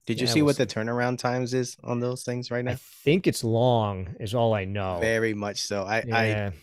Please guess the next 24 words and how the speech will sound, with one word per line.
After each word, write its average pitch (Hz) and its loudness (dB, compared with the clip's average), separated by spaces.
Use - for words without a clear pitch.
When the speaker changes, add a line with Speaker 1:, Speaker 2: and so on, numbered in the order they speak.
Speaker 1:
when 113 -2
I 117 0
got 120 0
this 120 -4
magazine, 117 -2
I 101 -6
immediately 117 0
went 110 -2
and 98 -4
I 101 -2
looked 110 -2
it 104 -2
up, 107 -2
and 92 -8
it 98 -14
was 110 -6
a 98 0
three-digit 110 -6
number. 101 -4
<laughs> - -20
So - 0
I 117 -4
was - -10
like, - -12